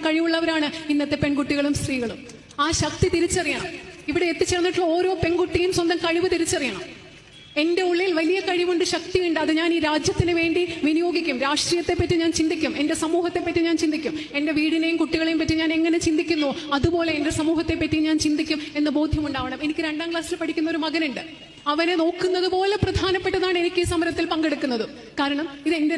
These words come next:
രാജ്യത്തിനും എൻ്റെ രാജ്യത്തെ മനുഷ്യർക്കും വേണ്ടിയുള്ള സമരമാണ്. ഈ രാജ്യത്തോട് പ്രതിബദ്ധതയില്ലാതെ നമുക്ക് ആർക്കും ഒരു നിമിഷം പോലും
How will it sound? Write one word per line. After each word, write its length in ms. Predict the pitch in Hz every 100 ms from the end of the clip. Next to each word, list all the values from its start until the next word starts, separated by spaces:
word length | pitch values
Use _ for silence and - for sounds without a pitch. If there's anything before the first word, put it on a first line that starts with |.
| 302
രാജ്യത്തിനും 460 | 302 - 311 320 302
എൻ്റെ 140 | 294 302
രാജ്യത്തെ 280 | 294 302 349 302
മനുഷ്യർക്കും 440 | 311 339 370 349 339
വേണ്ടിയുള്ള 300 | 330 330 320 349
സമരമാണ്. 360 | 294 285 233 190 - - 320
ഈ 40 | 339
രാജ്യത്തോട് 400 | 339 349 359 349 349
പ്രതിബദ്ധതയില്ലാതെ 720 | 330 359 349 359 349 349 349 330
നമുക്ക് 200 | 311 311 320
ആർക്കും 280 | 349 381 339
ഒരു 100 | 330 311
നിമിഷം 320 | 359 - 370
പോലും 200 | 359 330